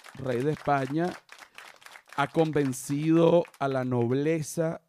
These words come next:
para regalarle a los pobres. <laughs> Casi me ahogo, porque es que suena, suena tan de rey, y que, y es que de hecho es un rey. Él dice,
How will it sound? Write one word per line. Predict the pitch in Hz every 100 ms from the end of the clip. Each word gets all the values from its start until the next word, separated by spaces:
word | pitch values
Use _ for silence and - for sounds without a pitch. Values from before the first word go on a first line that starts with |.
| _ _
para | - 120 123
regalarle | 127 123 120 127 135 147 151
a | 147
los | 139 113
pobres. | - - 156 170 160 175 175 - -
<laughs> | - - - _ - _ _ _ _ - _ - - -
Casi | - 120 147
me | 147
ahogo, | 139 117
porque | 104 -
es | 113
que | 147
suena, | - 151 143 156 - _ _ _ _ _
suena | - - 139 147 165 -
tan | 143 127 117
de | 113
rey, | 113 151 160 107 - -
y |
que, | - - -
y | 190
es | -
que | - 139
de | 117 151
hecho | - 135
es |
un | 135 139
rey. | 139 - 156 _ -
Él | 180
dice, | 143 131 151